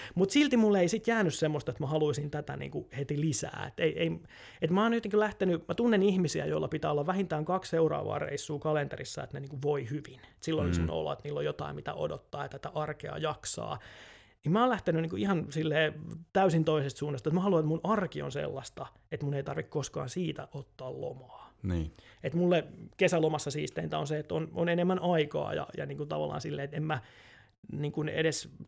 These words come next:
Speaker 1: työstäni sillä tavalla stressaa, että mä niinku välttämättä tarvisin siitä älyttömästi lomaa.
Speaker 2: Mm.
Speaker 1: Et mä oon koittanut tehdä, että se mun jokapäiväinen elämä olisi niinku niin siistiä, että, että siihen ei niinku joku pattajareissu toisi tavallaan mitään lisää.
Speaker 2: Niin. Tosta itse asiassa nyt tuli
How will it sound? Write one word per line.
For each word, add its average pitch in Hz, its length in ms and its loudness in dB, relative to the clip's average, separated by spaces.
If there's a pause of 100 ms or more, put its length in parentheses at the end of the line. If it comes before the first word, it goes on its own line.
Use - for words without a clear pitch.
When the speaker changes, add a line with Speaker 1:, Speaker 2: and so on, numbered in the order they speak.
Speaker 1:
työstäni 160 640 4
sillä 147 280 -2
tavalla 156 280 -2
stressaa, - 520 -4
että - 120 -8
mä 156 60 -6
niinku 147 240 -8
välttämättä 147 560 -2
tarvisin 147 460 -6
siitä 143 220 -12
älyttömästi 143 640 -8
lomaa. - 800 -4
Speaker 2:
Mm. 87 240 0 (140)
Speaker 1:
Et 131 120 -8
mä 156 100 2
oon 165 100 4
koittanut 156 420 -4
tehdä, 143 100 -6
että 143 100 -12
se 147 60 -6
mun 156 140 0
jokapäiväinen 151 640 -2
elämä 147 280 -4
olisi - 300 -8
niinku - 180 -8
niin 156 240 -4
siistiä, 156 540 -10
että, - 280 -12 (100)
että - 200 -14
siihen 143 400 -8
ei 143 100 -6
niinku 147 340 -10 (100)
joku 156 180 -4
pattajareissu - 680 -6
toisi 160 300 -6
tavallaan - 360 -6
mitään 139 300 -10
lisää. - 360 -12 (180)
Speaker 2:
Niin. 90 220 -2 (560)
Tosta - 300 -4
itse 85 180 -8
asiassa 87 120 -4
nyt 90 140 -6
tuli 90 320 -2